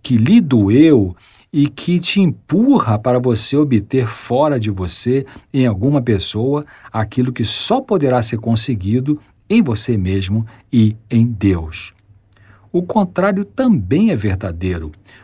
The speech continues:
Você não tem culpa dos sofrimentos do seu cônjuge, do seu marido, da sua esposa, do seu companheiro, da sua companheira. Você não tem culpa dos sofrimentos dele ou dela que se relacionam com os problemas emocionais que essa pessoa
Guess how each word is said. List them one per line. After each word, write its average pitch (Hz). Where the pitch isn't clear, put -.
Você 139
não 220
tem 220
culpa -
dos 110
sofrimentos 113
do 104
seu 98
cônjuge, 131
do 95
seu 98
marido, 90
da 92
sua 85
esposa, 120
do 92
seu 92
companheiro, 104
da 95
sua 104
companheira. 95
Você 147
não 226
tem 214
culpa 214
dos 135
sofrimentos 107
dele 104
ou 87
dela 104
que 156
se 151
relacionam 151
com 190
os 175
problemas 147
emocionais 139
que 196
essa 262
pessoa 175